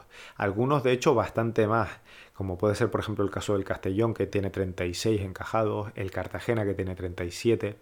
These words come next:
eh, Las Palmas, por ejemplo, que está relativamente cerca de nosotros, que está solo, eh, a tres puestos, eh, está en el, en el puesto número trece, con solo un punto menos, y ha encajado treinta y seis goles.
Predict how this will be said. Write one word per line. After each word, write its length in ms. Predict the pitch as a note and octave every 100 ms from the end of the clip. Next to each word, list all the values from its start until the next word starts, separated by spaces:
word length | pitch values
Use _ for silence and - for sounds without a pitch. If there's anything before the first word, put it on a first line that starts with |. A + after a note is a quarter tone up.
| _ - - - - - -
eh, 280 | G#2 F#2+ -
Las 220 | G2 F2+
Palmas, 380 | - D#3+ E3+ A#2+
por 120 | A#2
ejemplo, 320 | G#2 C#3+ B2
que 100 | G#2+
está 300 | F#2 - A2+
relativamente 720 | G#2 G#2 F#2+ G#2 A2 A2 G#2
cerca 280 | - A#2+ A#2
de 40 | G2+
nosotros, 340 | G2 C3 B2+
que 60 | F#2+
está 160 | G#2
solo, 380 | G2+ A2 G#2 G2
eh, 340 | G#2+ F#2+ F#2+ -
a 160 | G#2 F#2+
tres 160 | G2+
puestos, 500 | - C3 - - F#2+
eh, 220 | F#2 F#2 F#2
está 160 | -
en 60 | F#2
el, 180 | F#2 F#2+
en 140 | F#2+
el 120 | F#2
puesto 220 | F#2 -
número 280 | G2 G2 F#2
trece, 380 | B2+ C#3+ - D#3 - - - -
con 140 | G2+
solo 200 | - A2
un 80 | G#2+
punto 300 | A2 A2+ G#2+
menos, 300 | A2+ C#3 D3 - - - -
y 100 | A2
ha 20 |
encajado 460 | A2+ A#2 C3 C3+
treinta 360 | C#3 G#2 F#2+ F#2+
y 80 | F#2+
seis 340 | - A#2 A2
goles. 360 | G2+ G2+ F#2